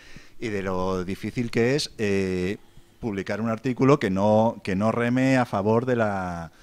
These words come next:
de la corriente general en una determinada rama del conocimiento. Es decir,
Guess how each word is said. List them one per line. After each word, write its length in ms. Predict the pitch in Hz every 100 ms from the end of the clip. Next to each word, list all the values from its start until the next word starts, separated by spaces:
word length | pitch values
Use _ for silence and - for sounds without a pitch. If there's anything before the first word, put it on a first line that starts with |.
| - -
de 160 | 110 101
la 80 | 98
corriente 400 | 98 101 104 113
general 380 | 120 107 110 123
en 80 |
una 120 | 113 104
determinada 560 | 101 101 98 101 95
rama 200 | 95 98
del 100 | 98
conocimiento. 680 | 101 95 85 95 127 120 82 - - -
Es 60 |
decir, 280 | 104 139 151